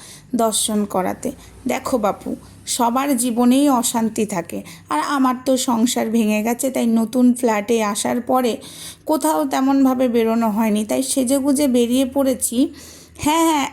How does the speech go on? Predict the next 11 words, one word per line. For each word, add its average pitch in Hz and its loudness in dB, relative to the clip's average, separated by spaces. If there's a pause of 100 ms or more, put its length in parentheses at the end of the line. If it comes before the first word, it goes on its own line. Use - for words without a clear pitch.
একটা 240 -6
দিন 302 4
গেছিলাম 247 0
না, 262 2
তোমরা 226 0
দেখেছো 226 0
সেই 226 0
ভিডিও, 208 0 (440)
আহ, 202 -2
গ্রিন 294 4
কালারের, 254 0